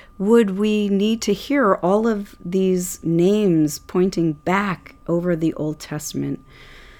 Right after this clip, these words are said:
Well, it is because it is through a certain lineage, the lineage of the Hebrew people, that the promised Messiah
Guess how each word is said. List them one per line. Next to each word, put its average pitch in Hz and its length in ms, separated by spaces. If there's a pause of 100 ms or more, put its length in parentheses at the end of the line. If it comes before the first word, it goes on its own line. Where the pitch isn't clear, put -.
(300)
Well, 170 280
it 180 140
is 185 160
because 165 880
it 170 100
is 170 200
through 190 280
a 180 60
certain 214 580
lineage, 170 600
the 160 180
lineage 180 500
of 165 140
the 165 80
Hebrew 233 500
people, 196 440
that 165 200
the 156 120
promised 302 760
Messiah 269 800